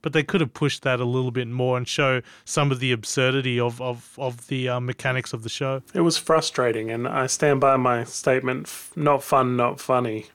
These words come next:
Speaker 2: Like you say, uh, Zac Efron's got a nice future ahead of him. He keeps trying to do, like, a dramatic turn like The Paperboy. His next one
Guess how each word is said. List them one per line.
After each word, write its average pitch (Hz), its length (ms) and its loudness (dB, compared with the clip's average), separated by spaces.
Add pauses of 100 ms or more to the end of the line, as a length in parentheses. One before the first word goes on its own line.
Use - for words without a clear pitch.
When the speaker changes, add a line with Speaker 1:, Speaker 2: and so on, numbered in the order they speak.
Speaker 2:
Like 151 220 4
you 165 60 6
say, 143 440 4
uh, 127 200 4
Zac 131 240 4
Efron's 131 360 2
got 127 160 4
a 117 120 4
nice 120 280 0
future 135 380 2
ahead 135 240 6
of 135 80 4
him. 135 120 4
He 139 60 2
keeps 175 280 0
trying 156 180 0
to 139 60 4
do, 131 240 4
like, 120 220 2
a 131 40 -2
dramatic 131 540 2
turn 113 320 -2
like 110 220 -4
The - 80 -6
Paperboy. 117 680 2
His 135 220 0
next 147 320 -2
one 117 360 2